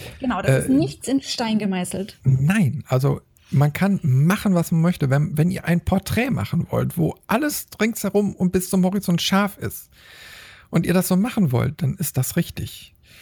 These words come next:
Speaker 1: Genau.
Speaker 2: Na, dann kann man sich darüber streiten, ob es jetzt gut aussieht oder nicht oder wie auch immer, was man besser machen kann. Da gibt es immer wieder Dis-, zu den Diskussionen, aber ihr könnt da entscheiden, wie ihr wollt. Es ist kein,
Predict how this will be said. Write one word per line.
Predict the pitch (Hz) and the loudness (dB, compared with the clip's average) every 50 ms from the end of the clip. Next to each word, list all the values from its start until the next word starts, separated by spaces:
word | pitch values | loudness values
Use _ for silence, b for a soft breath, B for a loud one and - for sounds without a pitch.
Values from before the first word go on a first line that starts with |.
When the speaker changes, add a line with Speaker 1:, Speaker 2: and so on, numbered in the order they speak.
| B B B | B B B
Speaker 1:
Genau. | - - - - - - _ _ _ _ _ - | -4 -4 -2 -4 -4 -10 _ _ _ _ _ 0
Speaker 2:
Na, | 156 143 156 185 | 2 2 2 2
dann | - - - - 151 | 0 0 -2 -2 0
kann | 147 170 175 | 2 2 2
man | 175 160 | 2 0
sich | 151 | 0
darüber | 156 143 - 139 147 151 139 | 0 0 0 2 2 2 0
streiten, | 123 - - 139 147 175 180 - - | 0 -2 -2 0 0 0 0 0 -2
ob | - 147 143 | -2 0 0
es | - - | 0 0
jetzt | 127 - - | -2 -2 0
gut | - 170 170 | -2 -2 0
aussieht | 170 160 156 156 151 147 | 2 2 2 2 2 2
oder | 143 127 127 165 | 2 2 4 4
nicht | 135 185 285 - - - - | 4 4 2 0 -4 -8 -4
oder | - 131 131 123 | -2 0 0 2
wie | 143 143 | 0 0
auch | - 135 135 | 0 0 0
immer, | - 160 170 151 151 | 2 2 2 2 2
was | - - | 0 0
man | 135 120 | 0 0
besser | 117 156 170 - 185 | 2 0 0 2 2
machen | 170 160 156 151 175 165 147 | 2 2 0 0 0 -2 0
kann. | - 170 170 160 | 2 2 2 2
Da | 143 120 | 2 0
gibt | - - - - | -2 -4 -8 -4
es | - | 0
immer | 165 185 202 185 165 | 2 4 4 4 4
wieder | 156 147 139 | 4 4 2
Dis-, | 143 139 - - | 2 0 -2 -6
zu | - - 139 | -4 -2 -2
den | 131 139 139 | 0 0 -2
Diskussionen, | - 147 - - 139 127 123 135 139 147 143 - | -2 -4 -2 0 0 2 4 4 4 2 2 0
aber | - 127 131 131 - | -2 -2 -2 -2 0
ihr | - 131 | -2 -2
könnt | - - 143 143 | 0 0 0 0
da | 139 - | 0 -2
entscheiden, | 143 131 - - 131 135 147 143 | -2 -2 -2 0 2 2 4 4
wie | 131 | 2
ihr | 120 120 123 | 2 2 2
wollt. | 127 135 139 139 - | 2 2 0 0 -2
Es | - - - | -6 -8 -6
ist | 165 147 - - _ _ _ _ - | -6 -6 -6 -8 _ _ _ _ -12
kein, | - - - 139 151 160 151 - | -4 0 2 4 4 4 2 0